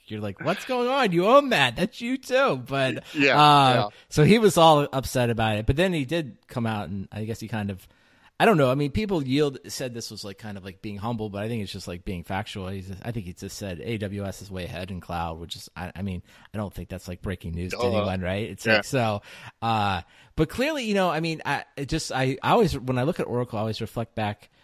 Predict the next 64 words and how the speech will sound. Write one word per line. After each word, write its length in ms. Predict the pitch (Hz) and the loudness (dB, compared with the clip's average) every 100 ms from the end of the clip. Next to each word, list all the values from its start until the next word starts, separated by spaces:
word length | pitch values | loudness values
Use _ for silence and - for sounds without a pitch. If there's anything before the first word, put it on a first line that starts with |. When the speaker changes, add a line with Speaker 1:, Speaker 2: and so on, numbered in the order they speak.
| _ | _
Speaker 1:
I 80 | - | -6
guess, 200 | 117 - | -4 -4
I 100 | - | -6
guess 160 | 113 127 | -6 -6
this 180 | 135 120 | -8 -6
is, 60 | |
like, 140 | 117 98 | -6 -4
the 80 | |
Brian 260 | 104 107 104 | -4 -4 -4
Cran-, 280 | - 104 104 | -6 -8 -8
Cantrell 400 | - 104 90 104 | -8 -6 -4 -4
episode, 260 | 95 - 95 | -6 -8 -10
but, 120 | 101 | -8
you 60 | 101 | -6
know, 60 | |
I, 120 | 104 107 | -6 -8
I 60 | |
think 160 | 110 131 | -8 -4
back 240 | 120 110 | -2 -4
to 100 | - | -6
my 200 | 107 117 | -4 -2
time 240 | 123 95 95 | -2 -4 -6
at 80 | - | -8
Sun 320 | 101 92 90 | -8 -6 -6
or 60 | 92 | -6
when 160 | 101 | -6
I 100 | 101 | -4
was 160 | 120 87 | -6 -6
there, 160 | 92 | -8
and 80 | 92 | -8
it 60 | 92 | -10
was 100 | 92 | -10
just 200 | 92 - | -12 -12
like, 220 | 80 - | -12 -12
you 80 | 87 | -14
know, 120 | 65 | -14
Sun 320 | - 107 101 | -10 -6 -6
was 100 | 92 | -6
obviously 400 | 73 92 - 101 | -8 -10 -10 -12
under 240 | - 92 87 | -8 -6 -6
attack 460 | 85 92 90 - - - - - - | -6 -4 -6 -8 -16 -20 -20 -20 -6
from 200 | 110 101 | -6 -6
just 220 | 104 - | -8 -10
L-, 160 | 90 - | -12 -12
Linux 480 | 95 107 101 95 - | -10 -6 -6 -8 -10
and 100 | 87 | -8
Red 200 | 98 98 | -6 -4
Hat 320 | 95 95 95 | -4 -6 -6
and 140 | 82 - | -10 -10
proprietary, 640 | 101 - 104 95 101 92 | -8 -4 -4 -6 -8 -8
and 80 | 98 | -8
it, 140 | 95 - | -8 -6
obviously 360 | 104 95 101 | -6 -6 -12
that 140 | 92 92 | -10 -8
all 160 | 76 | -8
ended, 320 | 90 110 90 90 | -6 -4 -6 -8
right, 200 | 92 - | -10 -8
with 120 | 95 | -6
Oracle, 260 | 156 139 | -4 -2
and 80 | 113 | -2
it 100 | 110 | -2
just 220 | 120 113 | -4 -8
feels 320 | - 131 135 120 | -4 -2 0 -2
like, 300 | 110 101 | -2 -2